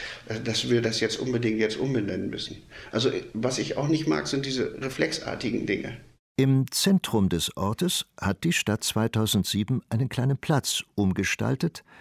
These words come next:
Speaker 2: und ihn einem Mann gewidmet, der als Worpsweder Bürgermeister und als Landrat nach neunzehnhundertfünfundvierzig viel für die Gemeinde geleistet haben soll.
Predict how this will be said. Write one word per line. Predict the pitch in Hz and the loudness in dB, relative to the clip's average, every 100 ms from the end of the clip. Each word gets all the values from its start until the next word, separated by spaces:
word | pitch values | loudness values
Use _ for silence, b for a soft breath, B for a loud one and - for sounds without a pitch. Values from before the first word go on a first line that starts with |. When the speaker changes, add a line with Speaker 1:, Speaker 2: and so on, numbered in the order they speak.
| B B B | B B B
Speaker 2:
und | 117 131 - | 2 2 2
ihn | 147 156 156 | 4 6 4
einem | 113 104 92 | 4 4 6
Mann | 117 147 | 6 4
gewidmet, | 123 85 90 - 120 131 110 | 4 2 2 2 0 2 2
der | 107 | 2
als | 85 95 80 | 2 0 2
Worpsweder | 107 - 110 110 104 | 2 2 2 2 2
Bürgermeister | 98 92 92 87 98 90 92 | 4 4 4 4 2 2 0
und | 67 80 | 0 -2
als | 80 - | -4 -2
Landrat | 87 92 - 98 120 143 | 2 2 0 0 0 0
nach | 95 95 101 - | 2 2 2 0
neunzehnhundertfünfundvierzig | 98 98 - 87 82 82 78 85 69 - - 90 - 127 - | 2 2 2 0 0 -2 -2 -2 -4 -4 -2 -2 -2 -4 -4
viel | - 120 92 92 | -4 0 2 0
für | - 107 | -2 -2
die | 131 | 0
Gemeinde | 139 117 80 78 113 | 0 2 2 0 -2
geleistet | 139 113 76 - - - | -2 -2 -4 -6 -8 -6
haben | 73 69 | -6 -6
soll. | - - - | -6 -6 -8